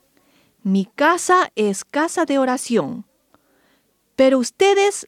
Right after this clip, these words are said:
la han hecho cueva de ladrones". Él sacó a todos los comerciantes malos y a los animales. Jesús es el Hijo de Dios. Él tenía el derecho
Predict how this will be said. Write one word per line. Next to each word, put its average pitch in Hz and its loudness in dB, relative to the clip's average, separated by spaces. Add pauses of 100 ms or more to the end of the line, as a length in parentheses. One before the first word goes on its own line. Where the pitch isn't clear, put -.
la 233 2
han 220 2
hecho 302 0 (120)
cueva 294 0
de 262 -2
ladrones". 208 -8 (1600)
Él 294 -2
sacó 294 -2
a 240 0
todos 233 -2
los 226 -4
comerciantes 196 -6
malos 302 -2
y 214 -6
a 202 -4
los 196 -8
animales. 190 -6 (1600)
Jesús 254 0
es 180 0
el 175 0
Hijo 190 0
de 180 -2
Dios. 196 -4 (840)
Él 339 2
tenía 294 0
el 254 0
derecho 247 -2